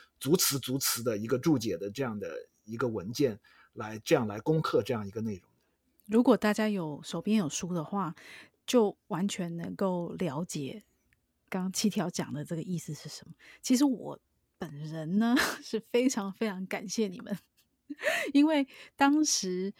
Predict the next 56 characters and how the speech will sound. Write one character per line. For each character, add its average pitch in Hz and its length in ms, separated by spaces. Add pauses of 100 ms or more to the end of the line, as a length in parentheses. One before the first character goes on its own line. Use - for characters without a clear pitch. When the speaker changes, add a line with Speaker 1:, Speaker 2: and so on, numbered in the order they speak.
(240)
Speaker 2:
像 277 280
我 170 120
在 220 220
做 190 720
这 196 200
个 185 140
拉 220 100
玛 247 140
那 151 140
尊 180 320
者 185 240
很 165 420
多 214 160
本 165 160
书， 180 320 (420)
那 269 120
其 226 120
实 202 480
像 240 240
你 190 60
们 156 140
刚 196 140
刚 190 100
也 185 60
讲 185 280
到， 180 240
因 214 140
为 208 180
拉 196 140
玛 165 100
那 147 80
尊 160 240
者 139 260 (380)
在 202 260
很 165 560
多 220 140
的 226 100
对 214 160
话 190 160
里 165 80
面 165 160
都 202 140
有 143 100
提 - 320
到 170 300 (300)
八 240 160
曲 208 200
仙 - 240
人 160 240
之 151 220
歌， - 380 (340)
那 262 300
我 180 160
在 277 160
做 269 260
了 185 180